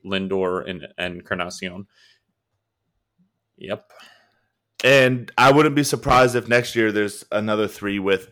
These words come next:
Speaker 2: if Bobby Bradley's up here for a full year and he can stay
Speaker 1: Oh,
Speaker 2: hot.
Speaker 1: yeah. Hundred percent. He'll hit thirty.
Speaker 2: Yeah.
Speaker 1: It's
Speaker 2: And
Speaker 1: crazy. I was like, "How,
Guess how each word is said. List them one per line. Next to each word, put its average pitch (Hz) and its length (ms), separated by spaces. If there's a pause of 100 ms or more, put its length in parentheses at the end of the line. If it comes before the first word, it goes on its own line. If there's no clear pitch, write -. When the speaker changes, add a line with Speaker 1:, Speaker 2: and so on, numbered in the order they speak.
(120)
Speaker 2:
if 104 160
Bobby 104 240
Bradley's 101 400
up 104 120
here 117 140
for 117 200
a 113 40
full 120 260
year 120 220
and 104 100
he 110 100
can 110 140
stay 104 200
Speaker 1:
Oh, 131 120
Speaker 2:
hot. 101 40 (240)
Speaker 1:
yeah. - 100
Hundred 113 240
percent. 95 400
He'll 113 140
hit 98 160
thirty. 87 400
Speaker 2:
Yeah. 92 320 (1500)
Speaker 1:
It's 104 240
Speaker 2:
And 101 80
Speaker 1:
crazy. 135 400
I 135 80
was 143 160
like, 120 140
"How, 208 280